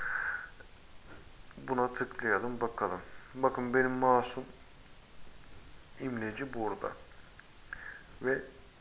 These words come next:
fark ettiyseniz ziyaretçimizin mouse'u burada.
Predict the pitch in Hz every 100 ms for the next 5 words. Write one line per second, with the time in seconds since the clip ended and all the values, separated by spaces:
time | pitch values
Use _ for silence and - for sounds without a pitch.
0 | - 120 117 - 123 - 131 - 120 139
1 | - - - - - - - - - -
2 | 67 - - - 113 117 117 117 - 120
3 | 113 123 139 123 120 117 113 110 107 -
4 | 147 - - - - - - - - -
5 | - - 123 107 107